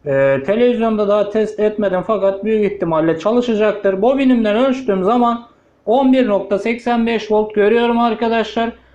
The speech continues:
Şöyle göstermek istiyorum. E, ekranımız açıldı. Şu an yirmi altıncı kanalı göstermekte.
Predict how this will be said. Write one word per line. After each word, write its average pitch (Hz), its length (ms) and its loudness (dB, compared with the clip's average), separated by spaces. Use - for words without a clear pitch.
Şöyle 233 320 -2
göstermek 202 640 -2
istiyorum. 196 520 -2
E, 156 240 0
ekranımız 190 640 -2
açıldı. 196 400 -2
Şu 202 140 -4
an 175 120 -2
yirmi 214 280 0
altıncı 190 440 -2
kanalı 196 380 -2
göstermekte. 208 920 -2